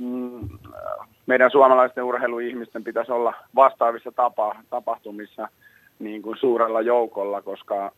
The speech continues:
koska tota, jos me, jos me jätetään tavallaan ne ajatukset, mitä maailmalla,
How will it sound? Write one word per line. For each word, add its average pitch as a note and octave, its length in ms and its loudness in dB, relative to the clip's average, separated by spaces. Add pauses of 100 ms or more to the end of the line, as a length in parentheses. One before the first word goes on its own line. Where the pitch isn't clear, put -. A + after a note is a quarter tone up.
(140)
koska G#2 280 -8
tota, G#2 420 -4 (400)
jos A2+ 180 -2
me, A#2+ 180 -2 (120)
jos B2 180 -2
me C3 120 0
jätetään C3+ 520 4
tavallaan B2+ 480 2
ne C3 220 -8
ajatukset, B2 640 -4
mitä A2 220 -12
maailmalla, A2+ 760 -4